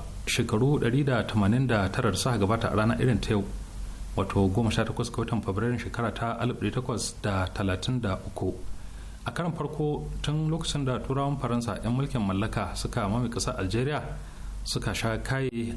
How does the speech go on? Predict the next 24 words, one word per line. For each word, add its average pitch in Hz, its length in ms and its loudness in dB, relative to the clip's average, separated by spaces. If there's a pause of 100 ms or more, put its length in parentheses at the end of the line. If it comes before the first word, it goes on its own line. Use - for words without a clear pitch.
a 95 320 0
karawar 117 420 0
da 110 80 -2
suka - 240 -2
yi 117 220 2 (160)
tare 107 220 0
da 107 180 0
dakarun 101 420 0
kwatar 120 480 0
'yancin 127 300 0
mutanen 98 500 0
Algeria 107 440 0 (580)
ƙarƙashin 101 320 0
jagorancin 113 640 0 (180)
Amir 107 460 0
Abdulkadir 113 640 -2
Aljazairi. 98 640 -2 (600)
A 104 80 -2
karon 165 260 0
battar 131 320 -4
dai, 95 160 0 (240)
dakarun 123 560 -2
Abdulkadir 123 580 -2
Aljazairi 123 760 0